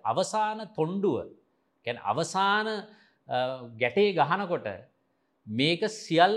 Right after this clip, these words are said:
විනාශ වෙන්නේ නැති යම්කිසි සුරක්ෂිතම ආරක්ෂිත තැනකින් ඒක විසඳ ගන්න වෙනවා ධනා. එහෙම විසඳ ගන්න බැරි වුණොත්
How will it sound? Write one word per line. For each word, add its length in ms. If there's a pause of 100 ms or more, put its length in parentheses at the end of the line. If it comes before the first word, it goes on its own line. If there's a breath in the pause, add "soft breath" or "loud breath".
විනාශ 480
වෙන්නේ 400
නැති 800
යම්කිසි 440 (200)
සුරක්ෂිතම 680
ආරක්ෂිත 560
තැනකින් 360
ඒක 200 (560)
විසඳ 280
ගන්න 300
වෙනවා 220
ධනා. 280 (480)
එහෙම 160 (100)
විසඳ 300
ගන්න 420
බැරි 240
වුණොත් 360